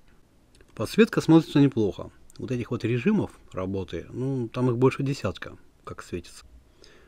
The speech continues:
Прикольно в темноте. Ну, а щас давайте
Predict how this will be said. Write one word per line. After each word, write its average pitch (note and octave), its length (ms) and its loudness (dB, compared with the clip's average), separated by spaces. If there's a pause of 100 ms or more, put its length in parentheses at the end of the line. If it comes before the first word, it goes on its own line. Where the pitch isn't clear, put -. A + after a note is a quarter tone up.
(300)
Прикольно A#2+ 460 -6
в - 40 -20
темноте. G#2 440 -12 (2250)
Ну, A3+ 60 0
а F#3+ 60 6
щас C#3 180 0
давайте - 380 -4